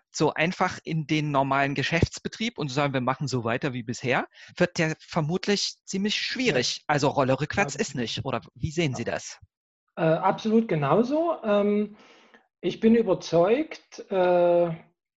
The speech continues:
Speaker 2: wenn wir jetzt nicht in einer Woche mit der ganzen Dramatik fertig sein sollten, aber das ist, äh, unrealistisch, ähm, wird das ganz viel verändern.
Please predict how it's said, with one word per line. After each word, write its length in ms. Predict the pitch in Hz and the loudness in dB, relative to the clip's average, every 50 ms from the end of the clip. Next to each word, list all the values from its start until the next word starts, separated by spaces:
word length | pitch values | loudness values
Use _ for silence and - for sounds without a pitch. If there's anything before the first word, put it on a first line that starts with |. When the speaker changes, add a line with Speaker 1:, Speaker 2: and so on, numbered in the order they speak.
| _ _ _ _ _ _ _ _ _ - | _ _ _ _ _ _ _ _ _ -14
Speaker 2:
wenn 300 | 190 160 151 175 185 196 | -6 0 2 4 4 4
wir 80 | 180 180 | 4 4
jetzt 240 | 185 185 170 - - | 4 2 2 0 2
nicht 200 | 196 220 220 214 | 2 4 4 2
in 100 | 175 175 | 0 0
einer 300 | 156 175 185 196 185 170 | 0 0 2 2 4 4
Woche 200 | 185 - 202 196 | 4 4 4 2
mit 200 | 180 175 170 175 | 0 0 0 0
der 160 | 175 170 160 | 2 2 2
ganzen 400 | 160 165 160 170 175 165 185 170 | 2 2 0 0 0 -2 -4 -6
Dramatik 580 | 165 - - 165 160 156 160 160 160 160 151 - | -6 -2 0 2 2 4 4 2 2 0 -4 -2
fertig 300 | - 160 156 175 175 165 | -2 -2 -2 -2 -2 -4
sein 240 | - 160 151 151 147 | -2 -2 -2 -2 0
sollten, 340 | 139 147 156 180 190 190 | 2 4 4 4 4 2
aber 200 | 165 156 147 151 | -2 0 0 0
das 180 | 143 147 143 - | 0 0 -2 -4
ist, 320 | 160 - - - - - | -6 -8 -8 -12 -14 -10
äh, 380 | - - 170 156 156 147 139 135 131 - _ _ _ _ - - - - | -4 -2 0 0 0 0 -2 -4 -8 -12 _ _ _ _ -20 -18 -10 -4
unrealistisch, 1000 | 220 185 208 214 196 175 160 151 147 151 156 - - - 202 247 277 - - - - - - - - - _ - | 0 2 2 4 4 4 4 4 4 2 0 -2 -4 -2 -2 -2 -2 -4 -10 -14 -18 -20 -20 -20 -20 -20 _ 0
ähm, 340 | - 170 165 165 165 185 - - | 2 4 4 4 2 0 -2 -4
wird 200 | 165 175 208 - | -2 0 0 2
das 220 | 185 156 - - | 0 -2 -2 0
ganz 340 | - 156 165 220 285 - - - | 0 2 2 2 0 0 -4 -10
viel 380 | - - - 196 220 247 254 | -14 -10 -4 0 0 0 0
verändern. 640 | 226 - 175 - - 180 160 175 196 226 247 277 | 0 -2 -2 -2 0 0 -2 0 0 0 0 0